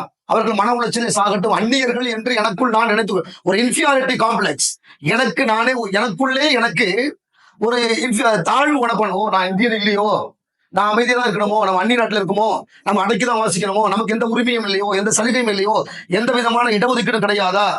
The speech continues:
இப்ப வாழ்ந்தா போதும்னு சொல்லி முஸ்லீம் நினைக்கணுங்கிறதுக்காக இந்த சட்டங்களை கொண்டு வந்து என்ன செய்றாங்க, நம்மள திணிக்கிறாங்க." இப்ப எப்படி நம்ம அமைதியா இருக்க முடியும்?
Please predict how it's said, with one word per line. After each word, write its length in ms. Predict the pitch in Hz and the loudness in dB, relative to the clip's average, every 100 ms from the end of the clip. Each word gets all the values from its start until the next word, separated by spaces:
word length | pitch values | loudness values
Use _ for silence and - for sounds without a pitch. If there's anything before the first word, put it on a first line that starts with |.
| - - | -8 -12
இப்ப 120 | 180 190 | -2 0
வாழ்ந்தா 280 | 202 269 262 247 | 2 2 0 0
போதும்னு 400 | 208 247 262 254 | 0 0 -2 -2
சொல்லி 180 | 233 262 | 0 0
முஸ்லீம் 320 | 220 - 247 | 2 0 0
நினைக்கணுங்கிறதுக்காக 720 | 208 247 - 277 254 214 240 262 | 0 0 2 0 0 0 0 0
இந்த 100 | 202 | -2
சட்டங்களை 320 | 202 277 254 | -2 0 0
கொண்டு 220 | 220 220 | 0 0
வந்து 160 | 262 262 | 0 0
என்ன 140 | 226 | 0
செய்றாங்க, 360 | 208 208 208 285 - - - | 0 0 -2 -2 -6 -16 -6
நம்மள 160 | 185 254 185 277 | -2 0 0 -2
திணிக்கிறாங்க." 460 | 294 247 226 - - _ - - - - - _ _ - - | 0 0 -2 -2 -6 _ -18 -12 -8 -8 -10 _ _ -18 -4
இப்ப 200 | 277 277 | 0 2
எப்படி 200 | 285 277 | 2 2
நம்ம 240 | 254 240 | 2 2
அமைதியா 240 | 226 233 | 2 2
இருக்க 180 | 233 208 | 0 0
முடியும்? 400 | 214 202 208 - | 0 0 -2 -4